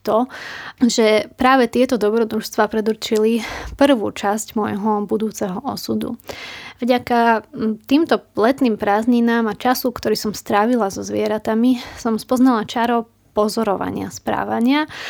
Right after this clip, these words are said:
a toho, ako na seba veci nadväzujú, a aj to, že ak si človek všetko toto všíma, veľmi rýchlo vie zistiť, čo nasleduje, a veľmi rýchlo mu veci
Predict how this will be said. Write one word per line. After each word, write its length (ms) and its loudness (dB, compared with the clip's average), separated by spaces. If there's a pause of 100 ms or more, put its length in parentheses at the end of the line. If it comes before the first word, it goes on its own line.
(200)
a 240 4
toho, 240 6
ako 320 2
na 160 2
seba 480 2
veci 240 -2
nadväzujú, 880 0
a 480 2
aj 320 0 (480)
to, 400 4
že 240 2
ak 160 0
si 160 -4
človek 320 4
všetko 400 -2
toto 240 -2
všíma, 640 0 (400)
veľmi 240 6
rýchlo 400 2
vie 400 2 (320)
zistiť, 800 -4
čo 160 4
nasleduje, 800 2
a 240 0
veľmi 240 6
rýchlo 400 0
mu 80 0
veci 480 0